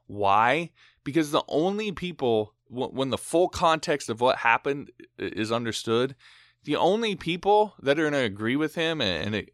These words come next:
and avoid me as a result of that are the very people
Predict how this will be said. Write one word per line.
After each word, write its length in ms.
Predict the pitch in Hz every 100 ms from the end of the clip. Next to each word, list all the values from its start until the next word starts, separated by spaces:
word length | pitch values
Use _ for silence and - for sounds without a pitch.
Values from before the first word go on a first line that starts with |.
| -
and 160 | 101
avoid 440 | 95 101 110 139 127
me 240 | 120 131
as 140 | 123 113
a 60 |
result 400 | 101 95 98 110
of 100 | 123
that 280 | 127 139 - _ _ _ -
are 140 | 139
the 180 | 135 139
very 440 | 120 139 143 147
people 600 | 127 160 151 120 113 110